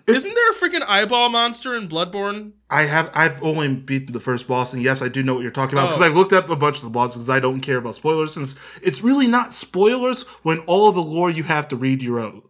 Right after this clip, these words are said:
Speaker 1: on your own.
Speaker 2: Well, that's true. It's more about the, like, feeling the
Speaker 1: It's
Speaker 2: right
Speaker 1: the
Speaker 2: way in
Speaker 1: feeling,
Speaker 2: the
Speaker 1: and
Speaker 2: right
Speaker 1: it's the
Speaker 2: world.
Speaker 1: presence of the monsters that I really appreciate. Anyways, we
Speaker 2: Yeah.
Speaker 1: have a show to get to,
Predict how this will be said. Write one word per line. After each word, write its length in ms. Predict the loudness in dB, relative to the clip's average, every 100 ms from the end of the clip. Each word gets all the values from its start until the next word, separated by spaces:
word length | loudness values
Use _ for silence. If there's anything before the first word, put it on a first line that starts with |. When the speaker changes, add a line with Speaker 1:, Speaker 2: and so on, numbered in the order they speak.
| 0
Speaker 1:
on 160 | 2
your 140 | 2 -2
own. 240 | -4 -10 -10
Speaker 2:
Well, 480 | -2 2 2 2 -2
that's 280 | -6 -8 -8
true. 180 | -12 -8
It's 200 | -6 -4
more 200 | -2 0
about 300 | 2 0 0
the, 80 | -4
like, 320 | -2 -4 -8 _ _ _ _ _ _ _
feeling 560 | -6 -2 0 -2 -4
the 60 | 0
Speaker 1:
It's 80 | 2
Speaker 2:
right 200 | 2 2
Speaker 1:
the 80 | 2
Speaker 2:
way 60 | 0
in 40 |
Speaker 1:
feeling, 120 | 2 0
Speaker 2:
the 40 | 2
Speaker 1:
and 80 | 0
Speaker 2:
right 80 |
Speaker 1:
it's 80 | 0
the 80 | -2
Speaker 2:
world. 120 | -2
Speaker 1:
presence 400 | 0 0 0 -4
of 100 | -4
the 80 | -4
monsters 480 | -2 -2 -2 -4 -6
that 100 | -4
I 40 | -4
really 320 | -4 -4 -4
appreciate. 460 | -4 -8 -8 -14 -18 -20 -4
Anyways, 440 | 0 2 0 -2 -6
we 260 | -4 -2
Speaker 2:
Yeah. 260 | 2 2 2
Speaker 1:
have 100 | 0
a 60 | -4
show 360 | -4 -2 0
to 80 | 0
get 220 | -4 -12
to, 200 | -14 -14